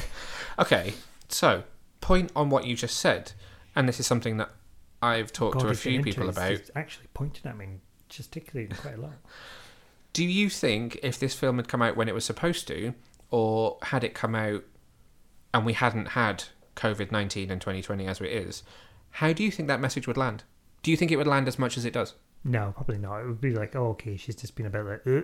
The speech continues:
Speaker 2: hopeful."
Speaker 1: Yeah.
Speaker 2: Like I just did right now. Uh. Um, 'cause that's what she does, isn't it? That's just Wonder Woman. Be like, "We must strive for the better in ourselves.
Speaker 1: So
Speaker 2: Come
Speaker 1: I,
Speaker 2: together for humanity."
Speaker 1: I genuinely bawled.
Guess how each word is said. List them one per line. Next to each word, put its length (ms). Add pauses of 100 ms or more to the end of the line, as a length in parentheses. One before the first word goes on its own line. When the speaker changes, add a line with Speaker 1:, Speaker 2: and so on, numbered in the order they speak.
Speaker 2:
hopeful." 520 (140)
Speaker 1:
Yeah. 220
Speaker 2:
Like 140
I 80
just 200
did 120
right 140
now. 160
Uh. 240 (920)
Um, 360 (200)
'cause 160
that's 180
what 140
she 80
does, 220
isn't 180
it? 20
That's 220
just 180
Wonder 160
Woman. 240 (200)
Be 100
like, 240
"We 80
must 260 (420)
strive 380
for 80
the 100
better 200
in 160
ourselves. 600 (440)
Speaker 1:
So 80
Speaker 2:
Come 80
Speaker 1:
I, 160
Speaker 2:
together 220
for 180
humanity." 720 (180)
Speaker 1:
I 140
genuinely 460
bawled. 520